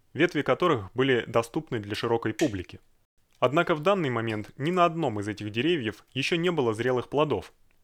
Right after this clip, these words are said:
если не считать сливы Санта-Роза на Паркер-стрит, на которой плодов уже не было. По этой причине я начал расспрашивать своих друзей, родственников и знакомых,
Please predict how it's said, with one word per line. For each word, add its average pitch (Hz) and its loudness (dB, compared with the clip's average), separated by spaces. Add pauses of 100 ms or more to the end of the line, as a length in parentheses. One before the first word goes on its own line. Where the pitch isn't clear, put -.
если 117 -2
не 120 -2
считать 123 0
сливы 120 0
Санта-Роза 110 0
на 101 -2
Паркер-стрит, 110 -2 (240)
на 123 -2
которой 151 2
плодов 127 4
уже 139 0
не 92 -6
было. 92 -8 (1040)
По 156 4
этой 196 6
причине 170 -4
я 135 2
начал 151 0
расспрашивать 139 -2
своих 131 -2
друзей, 120 0
родственников 120 -2
и 117 -8
знакомых, 117 -4